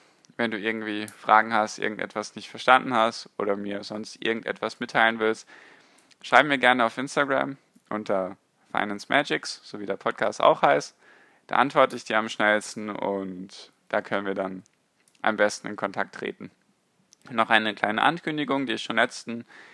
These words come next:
die ich schon in der letzten Folge gemacht habe. Mich gibt's jetzt auch auf YouTube, <laughs> beziehungsweise meine Podcast-Folgen gibt's jetzt auch auf YouTube.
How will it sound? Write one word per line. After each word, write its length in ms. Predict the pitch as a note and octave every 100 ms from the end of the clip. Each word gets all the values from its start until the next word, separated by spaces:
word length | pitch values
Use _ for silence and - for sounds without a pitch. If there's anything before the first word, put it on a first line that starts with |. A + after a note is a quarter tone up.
| - _
die 60 | -
ich 60 |
schon 100 | A#2
in 60 | G#2
der 80 | G#2
letzten 320 | A#2+ - B2
Folge 320 | A#2+ A2+ A2
gemacht 360 | G#2 G#2 G#2 A2
habe. 140 | G2+ - - - _ _ _
Mich 180 | A#2 -
gibt's 200 | C3+ C3+
jetzt 180 | A#2 G#2+
auch 160 | A2
auf 100 | G#2
YouTube, 460 | - D3+ - D3+ D#3 -
<laughs> 80 | C#3
beziehungsweise 720 | A2+ G2+ A#2+ A2 G#2 G2+ G2
meine 220 | F#2+ G2
Podcast-Folgen 640 | B2+ - A2+ - G#2+ G#2+
gibt's 160 | G#2 -
jetzt 180 | G#2+ -
auch 200 | A#2 -
auf 140 | B2
YouTube. 440 | - B2 - A#2